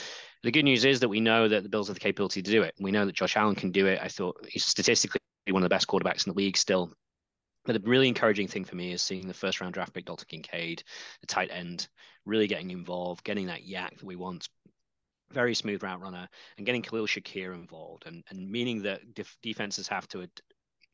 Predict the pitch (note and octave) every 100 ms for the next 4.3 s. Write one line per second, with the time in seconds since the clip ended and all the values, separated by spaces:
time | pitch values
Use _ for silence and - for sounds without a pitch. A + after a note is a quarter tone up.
0 | - C3 F3 F#3 E3 C#3 - - F#3 C#3+
1 | - _ _ _ _ - C3 B2+ C3+ B2+
2 | A2 G2+ G#2+ - F2+ D#2+ G#2+ E2+ G2+ -
3 | F2+ E2 - D#2 C#2+ - - - - -
4 | - F2